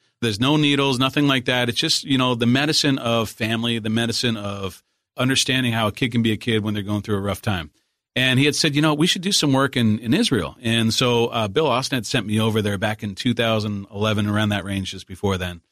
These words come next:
And I went over there, met with the hospital and all. And, um, again, knowing, knowing them as a hospital without boundaries, helping people in, in the West Bank and throughout Africa and that region. It's sort of the Mayo, if you will, for the area.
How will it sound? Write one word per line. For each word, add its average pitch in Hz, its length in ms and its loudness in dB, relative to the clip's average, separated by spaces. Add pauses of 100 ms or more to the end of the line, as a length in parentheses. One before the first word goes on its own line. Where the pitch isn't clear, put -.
(440)
And 117 260 0
I 113 80 2
went 131 180 2
over 151 200 2
there, 139 340 2
met 127 180 0
with 131 140 -2
the 120 80 0
hospital 113 500 0
and 110 80 2
all. 107 380 2
And, 107 420 -2
um, 101 500 -4
again, 117 300 0
knowing, 113 460 2
knowing 113 300 2
them 110 200 2
as 101 160 -2
a 95 140 -4
hospital 107 400 -2
without 98 240 0
boundaries, 95 560 -4 (340)
helping 123 240 0
people 117 540 2
in, 104 240 -2
in 104 140 -4
the 101 60 -2
West 135 280 0
Bank 135 380 0
and 107 260 -4
throughout 147 460 0
Africa 135 540 0
and 120 180 4
that 117 160 -2
region. 123 320 0
It's 110 160 -4
sort 180 160 2
of 147 60 0
the 110 60 0
Mayo, 104 380 -2
if 85 120 -14
you 92 100 -14
will, 87 160 -10
for - 120 -18
the 92 140 -10
area. 87 260 -10